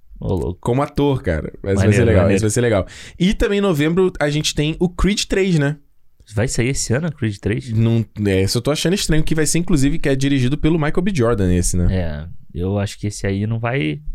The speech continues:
Speaker 2: Tu
Speaker 1: Sei
Speaker 2: acha
Speaker 1: lá,
Speaker 2: que
Speaker 1: a gente
Speaker 2: não?
Speaker 1: não, pô, pelo menos não teve nada, assim, esse,
Speaker 2: <laughs>
Speaker 1: esse lá, CinemaCon. Ninguém falou disso, eu acho.
Speaker 2: Ninguém falou.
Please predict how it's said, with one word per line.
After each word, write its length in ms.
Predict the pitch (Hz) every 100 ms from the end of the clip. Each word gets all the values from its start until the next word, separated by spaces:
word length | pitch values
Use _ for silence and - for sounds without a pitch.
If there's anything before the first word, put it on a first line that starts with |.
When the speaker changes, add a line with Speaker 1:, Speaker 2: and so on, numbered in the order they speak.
| - - - - - - - -
Speaker 2:
Tu 60 |
Speaker 1:
Sei 100 | 92
Speaker 2:
acha 100 | 392
Speaker 1:
lá, 60 | -
Speaker 2:
que 40 |
Speaker 1:
a 100 | 156
gente 80 | 131
Speaker 2:
não? 120 | 160 196
Speaker 1:
não, 60 |
pô, 240 | - 339 349
pelo 200 | 175 151
menos 140 | 143
não 100 | 160
teve 260 | 202 233 311
nada, 320 | 339 120 143
assim, 180 | 117 110
esse, 380 | 104 - 107 101 320 -
Speaker 2:
<laughs> 200 | 311 -
Speaker 1:
esse 280 | 226 123 156
lá, 240 | 139 147 131
CinemaCon. 560 | 139 147 175 175 147 127
Ninguém 200 | 131 190
falou 300 | - 311 156
disso, 300 | 107 98 110
eu 80 | 98
acho. 320 | 92 - 110
Speaker 2:
Ninguém 360 | 104 101 92 98
falou. 380 | 123 110 87